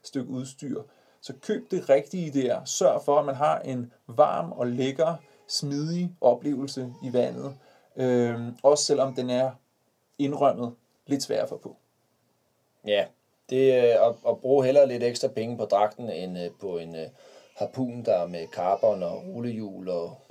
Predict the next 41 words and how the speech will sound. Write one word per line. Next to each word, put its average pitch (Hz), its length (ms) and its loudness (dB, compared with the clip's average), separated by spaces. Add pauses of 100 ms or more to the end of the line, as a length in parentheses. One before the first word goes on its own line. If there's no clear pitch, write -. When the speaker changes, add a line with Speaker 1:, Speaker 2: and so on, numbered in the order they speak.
Speaker 2:
rotorblink, - 560 -12
så 110 120 -2
er 107 60 4
det 104 160 -2
meget 123 240 4
bedre 107 240 4
med 95 240 -6
en, 92 180 -12 (120)
en 90 280 -14
god - 120 -10 (120)
dragt. 73 280 -6 (1000)
Nå, 135 220 8
men 151 180 0
nu, 196 280 4
øh, 165 60 6
er 139 180 8
vi 135 80 -2
jo 135 120 0
kommet 143 260 4
til 156 100 4
harpunen, 139 480 -2
og 110 160 4
det 165 320 6
er 131 40 8
jo 135 140 4
et 135 180 0
af 151 80 0
mine, 117 280 -6
øh, 95 120 -10 (140)
yndlings, 127 560 -4
øh, 98 140 -2
aversionsemner, 98 840 -4 (340)
fordi 127 460 -4
det 160 80 0
er 180 40 -2
jo 180 60 0
der, 143 300 6
at 107 180 -2
de 107 80 -8
fleste, 135 520 -6
de 127 360 -8